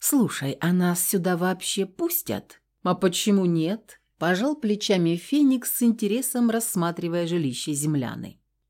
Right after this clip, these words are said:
Леди Горини, конечно, далеко не последняя особа в Змеиной провинции, да и ее супруг – весьма влиятельная личность.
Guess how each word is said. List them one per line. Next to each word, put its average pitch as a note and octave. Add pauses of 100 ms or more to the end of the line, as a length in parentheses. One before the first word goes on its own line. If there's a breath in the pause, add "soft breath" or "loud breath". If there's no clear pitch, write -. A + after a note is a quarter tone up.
(120)
Леди D#4
Горини, A3
конечно, F#3+
далеко F3+
не E3+
последняя D3+
особа B3
в A3
Змеиной G#3+
провинции, G#3
да F3
и -
ее F3
супруг – A3
весьма D3+
влиятельная C#3+
личность. B2